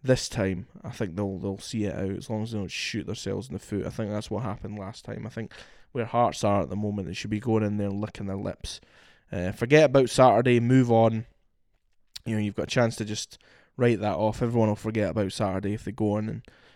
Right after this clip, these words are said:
and take care of business on Wednesday. And then that, that brings you into the Celtic game, another one where you should be fancying it, because watched them today, didn't think they were great. First half, it's as poor as I've seen a Celtic team play. Um, they won the game three one in the end, but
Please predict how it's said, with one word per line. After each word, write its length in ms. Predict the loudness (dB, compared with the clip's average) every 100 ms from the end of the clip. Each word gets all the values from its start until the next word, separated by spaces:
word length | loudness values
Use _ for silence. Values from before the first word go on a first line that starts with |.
| _
and 140 | -8 -4
take 200 | -6 -4
care 160 | -4 -4
of 80 |
business 360 | -4 -6 -6 -6
on 120 | -6
Wednesday. 480 | -4 -2 -4 -6 -4
And 160 | -2 0
then 120 | 2
that, 200 | 2 0 -2
that 280 | 0 0 0
brings 260 | 0 2 2
you 60 |
into 140 | 0 -2
the 60 | -4
Celtic 400 | 0 0 -2 -4
game, 200 | -2 0
another 240 | 0 2
one 200 | 2 2
where 100 | 0
you 100 | 0
should 200 | -2 -4
be 80 | -6
fancying 460 | -4 -4 -2 -4 -4
it, 120 | -6
because 380 | -6 -4 -6 -10 -20 _ _ _ _ _
watched 280 | 2 2 2
them 120 | -4
today, 300 | -4 2 4
didn't 320 | 4 2 0 0
think 200 | -4 -2
they 60 |
were 100 | -2
great. 340 | -2 2 0 0
First 300 | -4 -4 -2
half, 220 | -2 -2
it's 160 | -6 -10
as 100 | -12
poor 240 | -2 0
as 120 | 0 -2
I've 100 | -6
seen 320 | -4 -4 -6 -10 _ _ -10
a 60 |
Celtic 360 | 0 0 0 -4
team 240 | -2 -2
play. 360 | 4 6 6 4 _ _ _ _ _
Um, 560 | -2 2 2 2 -2 0
they 80 | 4
won 200 | 6 6
the 60 |
game 200 | 2 -2
three 240 | -4 -4 2
one 180 | 2
in 120 | 2 4
the 120 | 4
end, 280 | 4 2 0
but 260 | 2 2